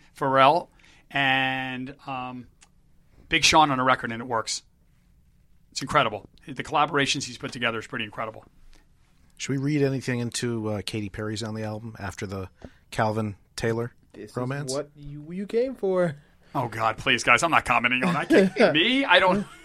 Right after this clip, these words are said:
Speaker 1: <laughs> Um, no, I don't have any comment on that. Uh, makes,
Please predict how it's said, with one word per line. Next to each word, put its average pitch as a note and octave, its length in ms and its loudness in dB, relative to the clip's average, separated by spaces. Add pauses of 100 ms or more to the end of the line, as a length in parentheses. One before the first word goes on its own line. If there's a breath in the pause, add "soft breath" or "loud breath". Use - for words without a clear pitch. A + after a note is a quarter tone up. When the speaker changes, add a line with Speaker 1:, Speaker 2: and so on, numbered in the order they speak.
(100)
Speaker 1:
<laughs> F#3+ 500 -4 (540 loud breath)
Um, D#3 480 4
no, F3+ 300 4
I F#3+ 100 8
don't F3+ 100 -2
have F3+ 160 -2
any E3+ 80 -2
comment D3 340 -2
on C#3 140 0
that. D3+ 320 0
Uh, D3+ 300 -6
makes, D3+ 340 -6